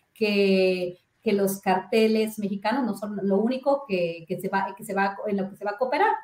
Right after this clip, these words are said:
sino que se tiene que ver el tema de la demanda de narcóticos como un tema de salud pública. Pero Estados Unidos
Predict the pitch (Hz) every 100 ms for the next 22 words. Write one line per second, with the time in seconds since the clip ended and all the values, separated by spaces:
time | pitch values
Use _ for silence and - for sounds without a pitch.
0 | - _ - 269 262 285 269 262 277 277
1 | 254 254 - 226 220 226 240 208 190 190
2 | 208 214 214 202 196 - - - 262 -
3 | 196 196 196 202 214 - - 202 196 202
4 | 196 202 190 185 185 185 - - 196 247
5 | 247 254 254 226 302